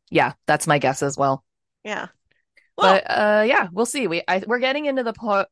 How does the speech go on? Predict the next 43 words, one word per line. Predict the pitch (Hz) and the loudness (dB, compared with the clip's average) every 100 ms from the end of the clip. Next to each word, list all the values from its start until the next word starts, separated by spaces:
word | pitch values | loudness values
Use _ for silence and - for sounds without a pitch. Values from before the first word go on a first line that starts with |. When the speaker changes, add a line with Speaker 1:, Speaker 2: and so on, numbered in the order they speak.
| _ | _
Speaker 1:
po-, | - | -8
ba, | 180 196 202 | -4 -2 -2
ba, | 214 | -4
da, | 226 | -6
ba, | 226 | -6
da, | 240 | -8
ba, | 240 | -6
da, | 202 208 - | -6 -6 -6
da, | 214 - - | -10 -8 -2
da. | 185 185 - _ - - - _ | 0 0 -6 _ -20 -20 -20 _
We're | - | -6
getting | 196 233 240 | -2 -2 -2
into | 214 | -2
the | 190 | -2
part | 196 185 170 | -2 -4 -2
where | 165 151 147 135 | -4 -4 -6 -6
they're | 156 | -8
the | 151 | -6
recognizable | 147 160 147 147 143 131 127 | -6 -6 -6 -6 -6 -8 -10
movies. | 120 110 - - - _ _ _ _ _ - | -10 -14 -16 -18 -20 _ _ _ _ _ -8
Speaker 2:
I | 302 | -6
think | - - | -6 -10
this | 392 | -6
might | 285 262 | -4 -4
be, | 254 220 | -6 -10
what | - 190 185 | -10 -10 -10
is | 170 | -10
this | 165 | -14
called? | - 160 | -10 -10
The | 175 | -10
Golden | 185 190 208 202 | -8 -6 -6 -4
Age? | 214 214 - - _ _ _ _ - - _ _ _ - | -4 -6 -10 -14 _ _ _ _ -16 -16 _ _ _ 0
Speaker 1:
I | 247 | 2
think | 247 247 269 | 6 6 6
so. | - 320 330 339 320 - - - _ - | 8 8 8 8 4 0 -18 -20 _ 0
Um, | 190 185 175 170 160 156 151 - - | 4 4 4 4 2 0 -6 -6 -2
or | 190 196 | 0 2
is | 196 | 4
it, | 180 170 - _ _ - | 4 2 -2 _ _ -8
yeah, | 190 165 | 0 0
that's | 170 220 - | 2 0 -2
the | 240 | -6
gold-, | 214 202 | -6 -6